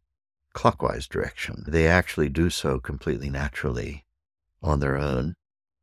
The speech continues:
though I have to say that occasionally I find myself fingering my beard and twirling it a little bit, and it tends to kind of twirl in that direction naturally anyway. So that's about all you need to hear about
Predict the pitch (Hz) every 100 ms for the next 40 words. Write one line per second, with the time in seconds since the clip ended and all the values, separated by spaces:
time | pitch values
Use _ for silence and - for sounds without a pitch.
0 | _ 78 78 73 69 76 - - 73 71
1 | 64 65 - - - _ _ _ - -
2 | - 69 73 69 65 67 73 73 69 65
3 | - 65 62 - 78 76 71 69 67 69
4 | 67 73 71 69 60 64 - 73 73 71
5 | 67 - - _ _ _ _ _ _ _
6 | 67 64 64 62 69 57 - - 67 58
7 | - - 64 - - 62 58 - 78 67
8 | 65 67 62 - - - - - - 73
9 | 78 71 65 - 64 73 71 71 71 71
10 | - _ _ _ - 98 107 101 95 92
11 | 85 85 82 76 78 71 76 76 95 82
12 | 67 73 69 -